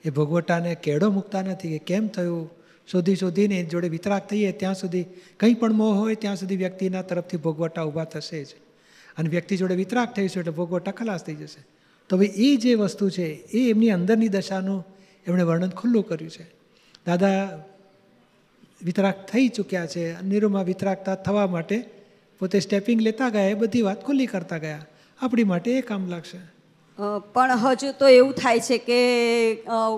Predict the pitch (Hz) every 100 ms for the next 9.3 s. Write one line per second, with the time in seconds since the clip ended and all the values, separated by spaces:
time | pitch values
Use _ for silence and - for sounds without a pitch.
0 | 214 - 262 - 285 285 269 254 262 269
1 | 247 220 220 285 285 294 302 302 285 269
2 | 277 240 226 202 208 202 - 208 196 -
3 | 240 294 214 170 240 247 233 240 233 233
4 | 226 240 247 262 262 254 247 240 220 190
5 | 277 269 160 147 - 160 254 254 302 302
6 | 320 294 247 247 240 220 202 202 202 180
7 | 196 185 175 190 247 233 - 180 220 220
8 | 226 202 220 220 240 226 262 - 202 190
9 | 180 208 269